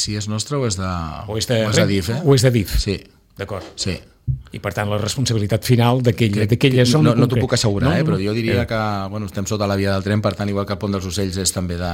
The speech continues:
Speaker 2: És de dif?
Speaker 1: de dif, per
Speaker 2: D'acord.
Speaker 1: tant,
Speaker 2: D'acord.
Speaker 1: crec que aquí no tenim competència, crec, eh?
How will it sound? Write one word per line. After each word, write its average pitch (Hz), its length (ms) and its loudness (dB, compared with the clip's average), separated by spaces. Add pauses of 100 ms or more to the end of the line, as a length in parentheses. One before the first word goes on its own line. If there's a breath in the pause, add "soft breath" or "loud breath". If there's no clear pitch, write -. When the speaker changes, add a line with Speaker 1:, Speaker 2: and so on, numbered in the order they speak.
(240)
Speaker 2:
És 98 80 4
de 117 80 4
dif? 143 320 4
Speaker 1:
de 87 80 4
dif, 113 320 -2
per 85 160 -6
Speaker 2:
D'acord. 107 240 0
Speaker 1:
tant, - 1300 -10
Speaker 2:
D'acord. 104 320 -2
Speaker 1:
crec 92 160 -6
que 95 160 -2
aquí 92 160 -2
no 101 80 -2
tenim 92 240 -4
competència, 85 480 -6
crec, 87 240 0
eh? - 40 -2